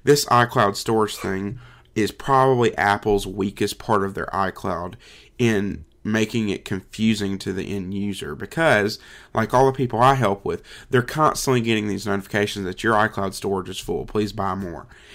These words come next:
And I have a family that I kinda help and guide through this stuff that, without asking me, did all this stuff, and they were paying for twenty extra gigs of iCloud storage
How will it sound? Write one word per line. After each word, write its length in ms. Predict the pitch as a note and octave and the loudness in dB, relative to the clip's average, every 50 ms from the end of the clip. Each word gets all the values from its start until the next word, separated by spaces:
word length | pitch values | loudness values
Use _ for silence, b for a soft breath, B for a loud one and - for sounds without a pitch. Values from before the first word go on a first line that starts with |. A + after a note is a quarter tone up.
| B B B | B B B
And 140 | - A#2 | 2 4
I 120 | B2+ C3+ D3 | 4 6 6
have 260 | D#3 C#3+ B2+ B2 A#2 | 6 4 4 4 2
a 40 | A2 | 0
family 460 | - - A2 A2 A2+ A2 G#2+ G2+ G2+ | 0 0 0 0 0 0 0 -2 -2
that 140 | G2 G2 G2 | -2 -2 0
I 240 | G2+ G2+ G2+ G2+ - B B B B B | 0 0 0 -2 -4 B B B B B
kinda 280 | - - A#2+ G2 D2+ F#2 | -2 0 0 0 0 -2
help 320 | A2 A#2 A2 G#2 G2+ - | -2 0 0 0 0 -2
and 120 | F#2+ G2 G2 | -6 -4 -2
guide 280 | G2+ G2+ G2+ G2+ G#2 | 0 0 0 0 0
through 120 | - G#2+ F#2+ | -2 -6 -4
this 200 | G2+ G#2 G2 - | -4 -4 -4 -2
stuff 240 | - A#2 A2 - B B B B B B B | -2 -2 -2 -2 B B B B B B B
that, 420 | - A2+ A2 G#2+ G2+ - - - | 0 2 2 2 2 0 -2 -4
without 320 | - A#2+ A2 A#2 A#2+ B2 A#2+ | -2 0 4 6 6 6 8
asking 420 | A2 A2 A2 A2 - - A2+ G#2 | 6 6 4 2 -2 -6 -4 -4
me, 140 | G2+ G2 G2 | -4 -4 -2
did 160 | G2+ G#2 G2+ | -2 0 0
all 160 | G2+ G2+ G#2 | 2 2 0
this 160 | G#2 G#2 G#2+ | 0 -2 -4
stuff, 220 | - - A2 A2 - B B B B B | -2 -4 -4 -4 -4 B B B B B
and 160 | - A#2+ A2+ | -2 2 4
they 100 | B2 C3+ | 4 6
were 160 | D3+ E3 D#3 | 6 4 4
paying 680 | - - - B2+ A2+ A2 A2+ A2+ A#2+ B2 B2 B2+ B2+ B2+ B B B B | 2 0 0 0 2 2 2 2 0 -2 -2 -4 -6 -10 B B B B
for 200 | B - G#2+ G2+ | B -4 -4 -4
twenty 600 | - - - - B2 B2+ B2+ C3 C3 B2+ C3 - | -4 -8 -6 -4 -2 0 0 0 0 -2 -4 -2
extra 400 | A2+ A2+ A2+ - - - - G#2 | -2 -2 -2 -4 -8 -6 -6 -6
gigs 360 | G2 G2+ G#2 G2 G2 - - | -4 -2 -2 -2 -2 -4 -8
of 80 | G2 F#2+ | -8 -6
iCloud 440 | F#2+ F#2+ G2 F#2+ - F#2 F#2 F#2 F2+ | -4 -6 -6 -6 -6 -6 -6 -6 -6
storage 380 | - - G2 F#2+ F#2 F2 - | -6 -6 -4 -4 -4 -6 -8